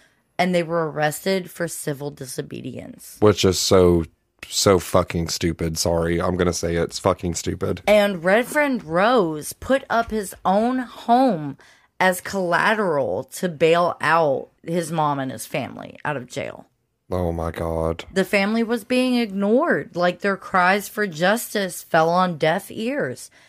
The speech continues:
Speaker 1: And it really pisses me off. Like, come on.
Speaker 2: Yeah, no, this is a really, really enraging case.
Speaker 1: So,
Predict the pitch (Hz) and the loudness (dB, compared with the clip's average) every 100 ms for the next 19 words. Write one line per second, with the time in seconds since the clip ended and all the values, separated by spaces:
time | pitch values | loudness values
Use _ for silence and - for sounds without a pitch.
0 | _ _ 220 214 - 240 240 214 247 285 | _ _ 0 2 6 6 4 -2 4 6
1 | 302 285 - 269 262 285 247 254 240 240 | 4 0 2 2 2 -4 -2 0 0 0
2 | - 240 339 403 302 254 247 240 - 269 | 2 4 6 6 6 4 4 4 0 0
3 | 262 254 - 302 403 427 494 262 185 151 | 2 2 4 6 6 6 6 6 2 -2
4 | 110 67 - 92 90 92 95 98 95 101 | -6 -12 0 4 6 6 8 6 6 2
5 | 90 - - 101 98 95 95 98 95 95 | 0 -2 0 4 6 8 8 8 6 6
6 | 95 95 92 92 92 104 98 101 - _ | 6 6 4 2 4 4 4 0 -6 _
7 | _ - - 269 262 254 220 196 | _ -8 0 4 6 4 2 -6